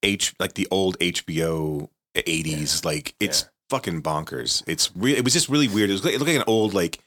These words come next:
Speaker 1: coming soon on video cassette. Like, it, it, it was, I was so out of,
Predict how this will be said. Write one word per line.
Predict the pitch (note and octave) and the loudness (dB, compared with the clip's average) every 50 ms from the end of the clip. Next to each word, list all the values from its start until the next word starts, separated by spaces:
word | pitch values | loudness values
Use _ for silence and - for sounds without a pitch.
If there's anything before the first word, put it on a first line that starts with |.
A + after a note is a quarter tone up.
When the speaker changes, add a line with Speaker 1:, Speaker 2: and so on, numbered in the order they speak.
| _ _ _ _ _ - | _ _ _ _ _ -2
Speaker 1:
coming | - A#2 D3 E3+ D#3+ | 0 2 4 4 4
soon | - F3 F#3+ F#3 B2+ | 4 4 4 4 2
on | E2+ E2 D#3+ | 0 0 0
video | E3 C#3 C#3 C3 C3 | 2 2 2 2 2
cassette. | B2+ A#2+ - - B2+ D#2+ C#2 - - | 2 0 0 2 0 0 -2 -2 -4
Like, | D2+ D#2 - - G2 | -6 -6 -6 -6 -6
it, | F2+ E2 - - - - | -6 -6 -8 -12 -6 -2
it, | G#2 G2 F2 | -2 -2 0
it | G#2+ G#2+ - A#2+ A#2 G#2+ | 0 0 0 0 0 0
was, | A2 A2 G2 - - - - | 0 2 2 2 0 0 -2
I | - - | -2 -2
was | A2+ G#2+ - | 0 2 4
so | - - C#3 C#3 C#3+ C#3 - | 4 4 6 6 4 4 4
out | - G#2 G#2+ A2 | 4 4 4 4
of, | G#2+ G#2 - E3 - - A#3 | 4 2 2 0 0 0 -2